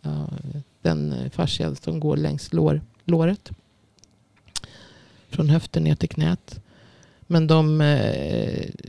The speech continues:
antar att det finns runt om i varenda fibroblast, eller inte varenda, men alltså, eh, överallt i kroppen där det,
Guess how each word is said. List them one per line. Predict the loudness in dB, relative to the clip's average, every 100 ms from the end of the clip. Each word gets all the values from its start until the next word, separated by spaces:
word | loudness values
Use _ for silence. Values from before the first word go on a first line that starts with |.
| -18 -16 -18 -20 -20 -20 -20 _ _ _ _ _ _ 0
antar | 4 6 4 4 6 8
att | 6 2
det | -2
finns | -2 -2 -6 -8 -16 -18 -20 -6
runt | -2 -2 -2
om | -2 -2 -2
i | -2
varenda | 0 0 0 -4
fibroblast, | -4 -6 -6 -6 -8 -12 -6
eller | -2 -2
inte | -4 -4
varenda, | 0 0 0 -4 -8
men | -4 -4 -4
alltså, | -6 -8 -8
eh, | -8 -12 _ _ -16 -14 -6
överallt | -2 0 0 -4
i | -6
kroppen | -10 -8 -8 -6
där | -6
det, | -6